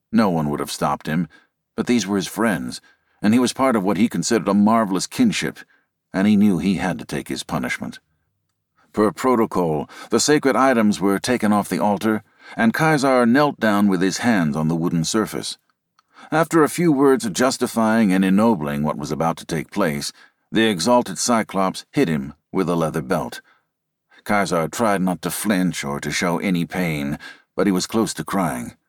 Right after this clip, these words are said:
After the exalted Cyclops struck him the last of the required fifty lashes, Kizar limped back to his seat. The men deferred to Benny,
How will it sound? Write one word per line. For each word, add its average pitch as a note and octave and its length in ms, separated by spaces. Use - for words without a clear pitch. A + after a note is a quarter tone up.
After F2+ 260
the G#2 140
exalted F#2 500
Cyclops F#2+ 720
struck - 360
him G2 240
the G2+ 120
last A2 400
of D2 140
the E2 140
required D#2+ 640
fifty E2 440
lashes, D2+ 580
Kizar F#2 480
limped F2 380
back D2 220
to C2+ 140
his B1+ 140
seat. - 340
The D#3+ 120
men G3+ 240
deferred D3 380
to G2+ 80
Benny, D#2 520